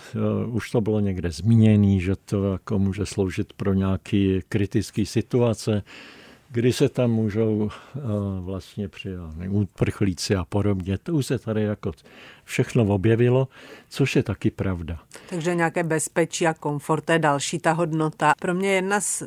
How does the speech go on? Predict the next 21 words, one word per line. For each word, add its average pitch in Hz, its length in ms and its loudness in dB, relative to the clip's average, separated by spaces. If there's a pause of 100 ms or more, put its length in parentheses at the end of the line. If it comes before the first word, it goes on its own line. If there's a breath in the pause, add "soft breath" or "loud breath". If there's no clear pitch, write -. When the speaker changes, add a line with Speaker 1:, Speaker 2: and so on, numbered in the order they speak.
Speaker 2:
věcí, 175 400 -4
kterých 180 320 -4
si - 120 -8
na 185 80 -2
té 202 120 -10
budově 180 340 0
opravdu 175 380 0
vážím, 180 560 -2
jsou 175 200 -4
právě 175 440 0
ten 202 220 0
design 185 520 2
dobový 151 560 0
a 147 80 -2
ty 160 240 -4
výtvarný 170 580 -4
prvky. 151 480 -6 (400 soft breath)
Speaker 1:
Tak, 123 140 2 (160)
eh, 175 40 2 (560)
to 135 140 6
je 139 320 6